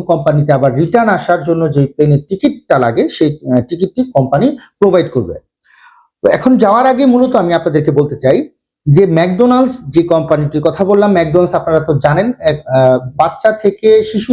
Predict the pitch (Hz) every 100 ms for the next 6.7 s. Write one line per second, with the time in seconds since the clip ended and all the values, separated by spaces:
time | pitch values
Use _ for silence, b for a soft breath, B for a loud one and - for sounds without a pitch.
0 | 254 233 247 247 156 180 147 196 180 147
1 | 127 175 233 160 160 175 202 208 202 202
2 | 175 165 180 - 185 208 226 226 156 156
3 | 139 - 147 - 131 107 - - b b
4 | b _ 131 175 190 233 240 240 233 247
5 | 214 185 180 180 185 202 147 147 147 165
6 | 180 156 147 - 156 151